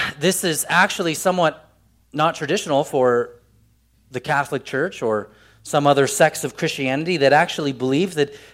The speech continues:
that Mary was a perpetual virgin, that she had never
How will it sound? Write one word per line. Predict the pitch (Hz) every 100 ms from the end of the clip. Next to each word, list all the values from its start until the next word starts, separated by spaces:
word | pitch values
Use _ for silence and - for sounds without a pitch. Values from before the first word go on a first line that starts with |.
| -
that | 151
Mary | 151 165 196 175
was | 156 151
a |
perpetual | - 151 - 175 - 135 135
virgin, | 135 202 220 175 117 - _ _ _ _ _ _ _ _
that | -
she | 139 180
had | 165
never | 160 156 151 143 -